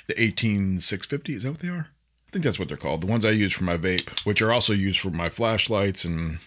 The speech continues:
and everything else. I got my flashlight here. I wonder if it's in it. Um, but no, I don't really know how to answer that question because I, I don't, I don't do that. Um,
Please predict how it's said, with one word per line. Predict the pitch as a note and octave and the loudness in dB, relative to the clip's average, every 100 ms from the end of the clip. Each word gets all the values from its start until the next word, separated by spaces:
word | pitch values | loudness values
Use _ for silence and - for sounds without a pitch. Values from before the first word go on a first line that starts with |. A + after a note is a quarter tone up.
| - | -14
and | - | -6
everything | F2 E2+ E2+ | -4 -4 -4
else. | F2 | -4
I | G#2 | -2
got | C#3+ | -4
my | A#2+ F2+ - - | -4 -6 -10 -18
flashlight | - G#2+ B2 - D2 | -6 -2 -2 -4 -6
here. | F2+ F2+ | -6 -6
I | C#2 | -6
wonder | E2+ | -8
if | D2+ | -8
it's | C#2 | -6
in | E2 | -4
it. | D2+ - - - - - - | -6 -8 -18 -16 -16 -16 -2
Um, | A#2+ A2+ G#2+ | 2 4 6
but | A2 | 6
no, | C3 D3+ | 4 4
I | A#2+ | 4
don't | C3+ D3 | 4 4
really | D3+ C#3+ B2+ A2+ | 4 6 6 6
know | A#2 C#3 | 6 4
how | B2 | 4
to | B2+ | 4
answer | A#2 F#3 A#2 | 2 2 2
that | D2 - | 0 -2
question | E2+ D#2+ F#2+ | -2 0 0
because | F2 F2+ | 2 2
I, | G#2+ G#2 - | 4 2 0
I | G#2+ | 2
don't, | C3 B2+ - _ _ - | 4 2 -2 _ _ -6
I | A#2 | -2
don't | A#2 | 0
do | A2 D3+ | 2 2
that. | F2 D#2+ - | 0 -6 -6
Um, | G#2 F#2 F2+ | -4 -2 -4